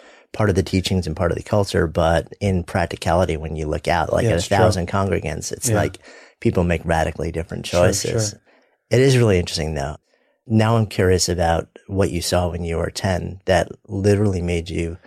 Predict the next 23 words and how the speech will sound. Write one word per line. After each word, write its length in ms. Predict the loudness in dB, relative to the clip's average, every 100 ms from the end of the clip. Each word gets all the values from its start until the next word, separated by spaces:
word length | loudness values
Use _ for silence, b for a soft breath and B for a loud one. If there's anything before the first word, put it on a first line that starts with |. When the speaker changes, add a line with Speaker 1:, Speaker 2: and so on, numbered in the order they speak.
| B B B
Speaker 1:
make 220 | 0 2
a 60 | 0
commitment 440 | 2 2 4 2 2
at 160 | -2 -2 0
that 260 | 2 2 2
age 400 | 4 4 2 2
that 180 | 0 2
was 240 | 2 2
so 560 | 2 2 4 4 4 2
fierce 560 | 2 2 2 0 -2
that 200 | -2 -2
you 80 | -4
decided 460 | -6 -4 -4 -4 -8
to 80 | -10
keep 220 | -8 -6
it 100 | -4
for 100 | 0
life 240 | 0 0
about 300 | -2 -4 -4
not 180 | -8 -8
drinking. 440 | -6 -8 -8 -14 -4
Speaker 2:
Yeah, 340 | 0 2 2
it, 320 | 0 0 0